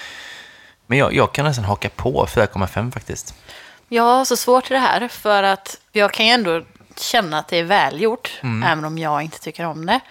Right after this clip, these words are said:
Speaker 1: Mm.
Speaker 2: Fast jag har alltid sagt, typ, att så här, jag har en magisk gräns vid tre komma sjuttiofem om jag skulle köpa det igen.
Speaker 1: Mm.
Speaker 2: Och det här kanske inte är någonting jag skulle köpa igen.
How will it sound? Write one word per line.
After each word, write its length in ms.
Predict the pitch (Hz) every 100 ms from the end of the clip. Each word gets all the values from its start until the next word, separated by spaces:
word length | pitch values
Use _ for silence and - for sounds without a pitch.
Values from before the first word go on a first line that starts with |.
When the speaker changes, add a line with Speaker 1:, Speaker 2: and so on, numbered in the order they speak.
| - -
Speaker 1:
Mm. 220 | 110 107
Speaker 2:
Fast 180 | 185 -
jag 160 | 196 214
har 140 | 233
alltid 260 | 226 - 170
sagt, 340 | 180 156 -
typ, 300 | 175 160 -
att 180 | 156 -
så 80 | 165
här, 100 | 160
jag 140 | 175
har 120 | 185
en 120 | 165
magisk 460 | 170 165 156 156 -
gräns 340 | 165 160 -
vid 200 | 147 104
tre 180 | - 190
komma 260 | - 170 156
sjuttiofem 720 | - 147 - 233 180 175 208 220
om 220 | - 160
jag 100 | 156
skulle 240 | - 160 151
köpa 560 | - 170 - - 165
det 80 | 160 160
igen. 500 | 190 233 - 220 262 -
Speaker 1:
Mm. 160 | 98 104 - - _ _ _ _ _ _ _ - - _ -
Speaker 2:
Och 120 | 185
det 60 | 185
här 260 | 190 202
kanske 360 | 196 208 196 202
inte 220 | 190 170
är 140 | 170 165
någonting 540 | 160 156 160 156 151
jag 300 | 156 147 151 - _ _ -
skulle 320 | - 175 165
köpa 440 | - 180 - 202
igen. 360 | 214 180 160